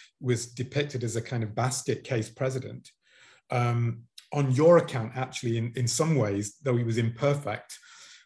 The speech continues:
was more functional, um, because he was more embedded in the, the localized system than the, the people who came afterwards. So there's a sort of constant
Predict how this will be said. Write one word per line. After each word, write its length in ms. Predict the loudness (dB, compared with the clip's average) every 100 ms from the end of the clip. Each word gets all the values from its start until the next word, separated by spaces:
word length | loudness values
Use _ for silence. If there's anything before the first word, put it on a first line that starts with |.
| -4
was 520 | 2 4 4 -2 -8 _ _ _
more 300 | 0 2 0
functional, 760 | 0 0 2 0 -2 -4 -6 -10 _ -20 -20 _
um, 500 | -4 -2 -2 -2 -4
because 260 | -4 -4 -4
he 80 | -2
was 140 | 0
more 180 | 2 4
embedded 460 | 4 2 2 2
in 160 | 0 2
the, 320 | 2 0 -2 -4
the 100 | 0
localized 600 | 2 2 2 -2 0 -2
system 440 | -4 -4 -6 -4
than 360 | 0 2 0 -2 -8 -20 _ _ _ -6
the, 140 | -4 -4 -2
the 120 | -4
people 380 | -2 -4 0 2
who 120 | 2
came 300 | 0 0 0
afterwards. 480 | -2 -4 -4 -4 -2
So 220 | 0 0
there's 240 | 0 -2
a 40 | -2
sort 200 | 0 0
of 120 | 0 -8 _ -20 _ _ _ _
constant 680 | -4 0 0 0 2 4 2